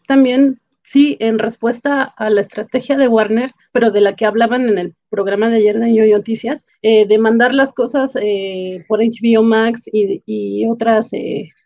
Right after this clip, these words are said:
eh, a la pantalla grande, como que sí, tenían que darle tranquilidad a la gente que está invirtiendo en Disney, decir, "¿Cómo va a ser tu estrategia? ¿Por qué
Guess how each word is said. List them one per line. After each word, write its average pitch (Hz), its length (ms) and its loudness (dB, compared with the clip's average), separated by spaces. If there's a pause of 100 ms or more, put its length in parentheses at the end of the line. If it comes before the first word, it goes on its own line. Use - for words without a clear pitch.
(180)
eh, 202 400 -6 (240)
a 196 220 -2
la 202 180 0
pantalla 220 340 0
grande, 220 440 2 (180)
como 269 260 4
que 262 380 0
sí, 330 320 0 (340)
tenían 302 340 2
que 359 120 -2
darle 302 280 2
tranquilidad 233 680 -2
a 262 40 -4
la 254 120 -4
gente 240 360 -4
que 220 100 -6
está 220 180 -8
invirtiendo 214 580 -2
en 214 80 0
Disney, 214 400 -2
decir, 170 360 -4 (160)
"¿Cómo 247 260 -2
va 240 80 0
a - 20 -14
ser 240 160 -4
tu - 80 -2
estrategia? 240 680 -4
¿Por 202 180 -4
qué 247 240 0